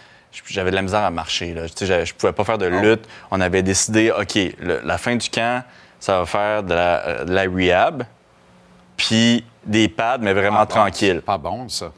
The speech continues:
Speaker 1: Ouais,
Speaker 2: Pas bon.
Speaker 1: vraiment pas bon. Puis on avait fait un test comme la semaine du combat que je pouvais même pas être sur mon dos. Fait que si la personne m'amenait au sol, j'étais dans la boîte. Mais finalement, mon
Speaker 2: Ah,
Speaker 1: combat,
Speaker 2: ça
Speaker 1: ça s'est super bien passé. Tu sais, des fois, là, quand, euh, tu sais, un animal blessé, souvent, c'est le plus
Speaker 2: Ouais.
Speaker 1: dangereux. Fait que c'est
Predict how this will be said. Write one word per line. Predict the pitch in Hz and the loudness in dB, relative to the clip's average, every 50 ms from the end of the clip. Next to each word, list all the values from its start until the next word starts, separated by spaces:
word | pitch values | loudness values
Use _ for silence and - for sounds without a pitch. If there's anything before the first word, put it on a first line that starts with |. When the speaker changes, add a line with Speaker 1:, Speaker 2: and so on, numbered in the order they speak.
| _ | _
Speaker 1:
Ouais, | 92 98 104 95 | -2 0 0 0
Speaker 2:
Pas | 80 - 87 | -2 -4 -6
bon. | - - | -4 -2
Speaker 1:
vraiment | - 101 104 | 0 0 0
pas | - 104 95 | 2 0 0
bon. | 98 117 131 | 2 0 0
Puis | - 107 | 0 0
on | 95 98 | 0 0
avait | 95 92 | 0 0
fait | - 123 - 127 | -2 -2 -2 -2
un | 110 98 | -2 -4
test | 85 - - 120 123 127 123 - - | -6 -2 0 2 2 2 0 -2 -4
comme | 113 98 92 | -4 -2 -2
la | 90 87 | -4 -4
semaine | - - 107 107 110 107 | -4 -4 -2 0 0 0
du | 98 - | -2 0
combat | - 98 92 90 92 101 110 117 117 117 113 - - - - - _ | 0 0 2 2 4 4 4 4 4 2 -2 -10 -18 -20 -20 -20 _
que | - 95 90 | -2 -2 -2
je | - - | -2 -2
pouvais | - 107 98 98 | -2 -2 0 0
même | 107 110 | 0 -2
pas | - 123 120 | -2 -2 -4
être | 117 - | -2 -2
sur | - 104 | -2 -2
mon | 92 92 90 87 85 | 0 0 -2 -2 -2
dos. | 85 95 95 95 - _ | -2 -2 -2 -4 -6 _
Fait | - 95 87 | -4 -4 0
que | - 101 92 | 0 0 0
si | - - 135 | 0 2 0
la | 127 - | 0 0
personne | - 101 - 120 110 | 0 -4 -2 -2 0
m'amenait | 95 95 98 98 | 0 0 0 -2
au | 90 82 | -2 -2
sol, | - - - 107 107 113 107 - - - - - - - | -2 0 2 2 4 2 0 -2 -10 -20 -20 -20 -18 -16
j'étais | - - - 104 | -8 -4 -2 -2
dans | 95 92 | 0 0
la | 87 85 | 0 0
boîte. | 82 90 92 92 90 - - - - - - _ _ _ _ - | 2 2 4 4 2 0 -4 -14 -20 -20 -20 _ _ _ _ -6
Mais | 92 98 101 98 | -2 -2 -2 -2
finalement, | - - 113 107 110 117 127 | -2 -2 -2 0 2 0 0
mon | 127 113 104 | 2 2 2
Speaker 2:
Ah, | 104 | 4
Speaker 1:
combat, | 110 110 110 127 135 139 131 | 4 4 6 6 4 4 4
Speaker 2:
ça | - 104 | 2 -2
Speaker 1:
ça | |
s'est | 95 - 110 98 | 0 2 0 0
super | - - - - 117 113 107 | 0 -2 -4 -4 -4 -4 -2
bien | 101 117 113 | -2 -2 -2
passé. | 113 113 104 92 85 - - 147 | 0 2 0 2 0 0 -2 -4
Tu | 143 - 127 117 | -2 -2 -2 -2
sais, | 104 - - - - - - _ | -4 -6 -14 -20 -20 -20 -8 _
des | - 104 | -2 -2
fois, | - - - 139 143 | 0 2 2 4 4
là, | 123 113 113 | 4 4 2
quand, | - - 107 107 104 101 | 2 0 -2 0 0 0
euh, | 92 87 80 82 | 0 0 0 -2
tu | - - | -2 -4
sais, | 110 | -4
un | 92 92 | -2 -2
animal | 92 95 95 101 107 104 | -2 0 0 0 0 2
blessé, | 98 92 90 82 - - - 120 117 | 2 2 2 2 2 0 -2 -2 -2
souvent, | 107 - - 90 98 107 | -2 -6 -4 -2 -2 -2
c'est | 107 - - | -2 -4 -6
le | 85 | -8
plus | 80 82 85 | -8 -6 -6
Speaker 2:
Ouais. | 87 90 | -4 -4
Speaker 1:
dangereux. | 85 85 90 101 107 | -4 -2 0 0 0
Fait | 107 92 | 0 0
que | - 95 90 | -2 -2 -2
c'est | - 95 87 - - | -2 -4 -6 -8 -10